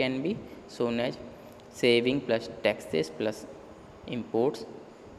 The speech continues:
is not equal to investment plus government spending plus export, यानी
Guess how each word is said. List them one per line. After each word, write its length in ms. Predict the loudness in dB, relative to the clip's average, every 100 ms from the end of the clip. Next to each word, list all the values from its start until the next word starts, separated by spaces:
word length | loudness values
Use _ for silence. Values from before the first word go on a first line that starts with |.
| -18 -14 -8
is 180 | -6 0
not 280 | 0 0 -4 -6 -10 -16 -8
equal 680 | -8 -8 -16 -18 2 4 4 2
to 80 | 0 0 -2 -2
investment 520 | 0 0 0 -6 -4
plus 200 | -2 -2
government 440 | 0 -2 0 -2 -4
spending 460 | -4 -6 -4 -4 -6 -8 -14 -18 -18 -4
plus 220 | -2 -2 -2 -6
export, 340 | -6 -2 -4 -4 -10 -16 -16 -18 -20 -20 -20 -20 -20 -20 -18 -6
यानी 260 | -4 -2